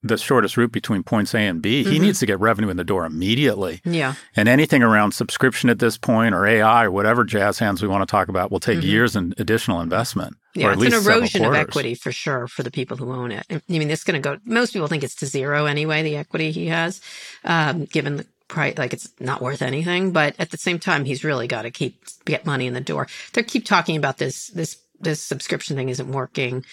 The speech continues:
Speaker 2: Um, long form tweets, it's all, it's all long term and difficult to build those businesses and really hard. I think advertising is his only, uh, quick revenue, quick fixed revenue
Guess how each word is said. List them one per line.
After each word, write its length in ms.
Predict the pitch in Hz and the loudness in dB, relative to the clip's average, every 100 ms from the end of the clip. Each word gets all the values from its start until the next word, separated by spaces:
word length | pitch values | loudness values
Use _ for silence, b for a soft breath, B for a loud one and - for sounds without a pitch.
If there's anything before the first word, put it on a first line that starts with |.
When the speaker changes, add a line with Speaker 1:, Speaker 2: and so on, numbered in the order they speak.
| B B B | B B B
Speaker 2:
Um, 480 | - 143 135 131 131 | -4 0 0 -2 -2
long 320 | 147 151 151 | -2 0 0
form 440 | 156 - 147 143 147 - | -2 -4 -2 -2 -4 -6
tweets, 680 | - 143 139 135 - - - | -2 0 -2 -4 -10 -12 -12
it's 80 | - | -6
all, 400 | 208 220 185 156 - | -2 0 0 -4 -10
it's 180 | 147 - | -12 -4
all 260 | 190 165 | -2 -2
long 440 | 147 151 160 156 135 | -2 -2 0 0 -2
term 500 | - 156 147 147 131 | -4 -2 0 -2 -4
and 240 | 123 127 | -6 -4
difficult 440 | 143 147 - 120 - | -4 -4 -6 -6 -8
to 80 | |
build 200 | - 139 | -8 -6
those 200 | 139 123 | -6 -8
businesses 600 | - 135 - - - - | -8 -10 -8 -10 -12 -12
and 160 | - 127 | -10 -6
really 280 | 147 143 123 | -4 -4 -4
hard. 420 | - 135 120 - B B B B | -4 -4 -4 -10 B B B B
I 80 | - | -6
think 140 | 156 151 | -4 -2
advertising 720 | 131 143 - 120 117 127 - | -4 -4 -4 -6 -6 -10 -12
is 80 | 131 | -14
his 160 | 131 - | -12 -10
only, 420 | 107 131 135 123 _ | -10 -10 -10 -14 _
uh, 140 | - - - - | -8 -8 -14 -20
quick 260 | - 170 - | -6 -4 -2
revenue, 420 | 117 117 113 107 - | -6 -6 -10 -12 -12
quick 180 | - - | -10 -10
fixed 300 | - - - | -10 -14 -10
revenue 260 | - 147 | -10 -10